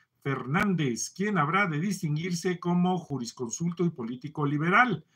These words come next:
Participará con Juárez en la defensa de la patria en las guerras de intervención francesa y del imperio de Maximiliano.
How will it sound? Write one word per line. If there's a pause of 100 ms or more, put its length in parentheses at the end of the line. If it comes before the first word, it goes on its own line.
(340)
Participará
con
Juárez
en
la
defensa
de
la
patria
en
las
guerras
de
intervención
francesa
y
del
imperio
de
Maximiliano.